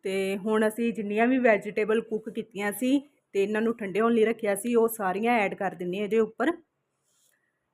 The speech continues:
ਬੇਸ ਦੇ ਉੱਪਰ ਅਸੀਂ ਬਹੁਤ ਵਧੀਆ ਤਰੀਕੇ ਨਾਲ ਸਾਰੀ ਵੈਜੀਟੇਬਲ ਜਿਹੜੀਆਂ ਲਗਾਵਾਂਗੇ।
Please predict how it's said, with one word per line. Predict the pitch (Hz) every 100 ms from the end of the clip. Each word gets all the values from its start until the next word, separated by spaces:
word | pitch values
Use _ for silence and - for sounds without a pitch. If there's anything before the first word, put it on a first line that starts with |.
| _ _ _ _ _ 208
ਬੇਸ | 185 226 226 226
ਦੇ | 247
ਉੱਪਰ | 233 240 233
ਅਸੀਂ | 233 240
ਬਹੁਤ | 190 220 254
ਵਧੀਆ | 240 220 226
ਤਰੀਕੇ | 220 208 208
ਨਾਲ | 214 214
ਸਾਰੀ | 214 214 208
ਵੈਜੀਟੇਬਲ | 233 214 190 185 208 196 202
ਜਿਹੜੀਆਂ | 196 202
ਲਗਾਵਾਂਗੇ। | 247 208 175 185 220